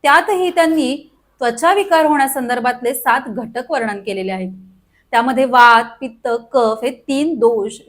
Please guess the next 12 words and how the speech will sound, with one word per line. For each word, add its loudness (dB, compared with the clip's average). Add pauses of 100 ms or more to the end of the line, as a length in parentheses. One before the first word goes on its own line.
ज्यावेळी -2
दूषित -8
होतात -4 (340)
किंवा -2
यांचा 0
इम्बॅलन्स 0
होतो -4 (200)
त्यावेळी -4
देखील -4
त्वचा -4
विकार -4
होतात -10